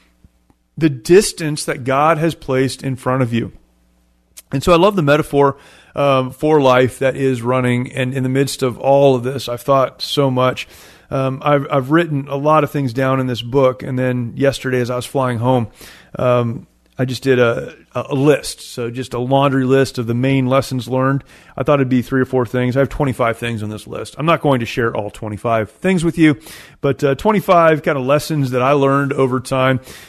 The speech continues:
uh, over that time. And, um, man, it's fun to look back on these and, and go back. And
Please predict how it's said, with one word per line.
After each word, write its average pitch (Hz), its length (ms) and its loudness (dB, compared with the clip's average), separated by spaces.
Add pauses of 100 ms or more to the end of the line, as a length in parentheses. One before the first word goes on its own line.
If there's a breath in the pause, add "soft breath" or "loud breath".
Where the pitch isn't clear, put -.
(120)
uh, 127 160 -2
over 135 200 2
that 117 140 2
time. 123 380 -2
And, 123 380 -2
um, 113 640 0 (200)
man, 131 440 -6
it's 123 140 -10
fun 156 260 0
to 139 80 -4
look 127 200 0
back 131 320 -2
on 123 120 -6
these 123 340 -2
and, 117 220 -6
and 120 160 -4
go 120 160 2
back. 120 420 0
And 120 140 -4